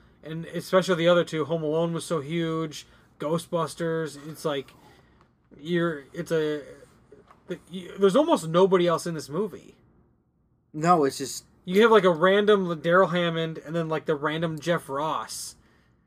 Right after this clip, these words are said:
Speaker 1: as the guy who got
Speaker 2: Yeah.
Speaker 1: his car got stolen.
Speaker 2: Then there's the few side characters that you meet at the place and the bar. Those two guys.
Speaker 1: I don't know. You
Speaker 2: They're, they're, like, younger versions of them.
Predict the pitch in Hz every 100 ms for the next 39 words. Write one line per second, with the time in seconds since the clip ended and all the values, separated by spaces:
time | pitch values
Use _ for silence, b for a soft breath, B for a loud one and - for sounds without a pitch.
0 | _ - 160 143 151 160 160 151 156 143
1 | 127 120 113 - 185 170 127 - - 117
2 | 143 170 165 180 170 180 180 185 170 170
3 | 170 165 160 - 139 123 135 131 135 135
4 | 127 117 - 101 92 - 143 123 113 -
5 | - - 147 139 120 113 107 123 117 101
6 | 101 - _ _ 120 117 - 143 131 113
7 | 110 104 104 - _ _ - 190 247 156
8 | - 147 151 190 185 208 220 147 165 170
9 | 151 151 139 139 113 101 117 101 85